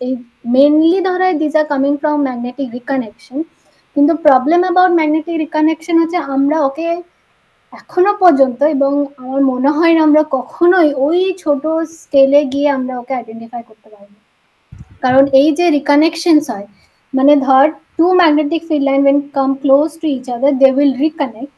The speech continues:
এবং সেই ধরন-, সেই জন্যই এই ধরনের flares বা flare হলেই কি হবে, কিছু mass eject হবে, সিএমইস। তো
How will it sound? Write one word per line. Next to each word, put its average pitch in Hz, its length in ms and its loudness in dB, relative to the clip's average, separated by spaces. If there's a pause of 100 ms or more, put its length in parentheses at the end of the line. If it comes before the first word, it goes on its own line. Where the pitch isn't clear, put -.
এবং 269 280 2
সেই 285 260 0
ধরন-, 320 480 0
সেই 302 400 -2
জন্যই 320 460 0
এই 285 180 -2
ধরনের 285 360 0
flares 269 760 0 (520)
বা 254 160 0
flare 311 440 6
হলেই 339 460 2
কি 339 180 -4
হবে, 320 300 -2
কিছু 320 320 -2
mass 277 360 0
eject 285 380 -2
হবে, 214 240 -8
সিএমইস। 285 680 0 (800)
তো 302 240 6